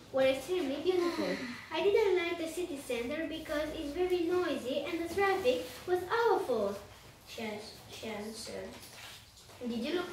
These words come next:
Speaker 2: for some nice souvenirs to bring your, for your friends?"
Speaker 1: Yes, of course we did. We arrived in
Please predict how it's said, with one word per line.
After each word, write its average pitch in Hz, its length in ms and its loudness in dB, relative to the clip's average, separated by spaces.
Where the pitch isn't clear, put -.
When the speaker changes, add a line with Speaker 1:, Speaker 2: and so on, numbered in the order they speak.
Speaker 2:
for 302 140 -2
some 262 340 -4
nice 247 260 -2
souvenirs 240 520 -4
to 254 60 -8
bring 247 300 -2
your, 220 220 -2
for 233 120 -6
your 208 160 -4
friends?" 320 320 0
Speaker 1:
Yes, 370 300 2
of 247 120 -2
course 403 340 2
we 247 140 -2
did. 180 220 0
We 269 180 -2
arrived 277 440 2
in 359 100 6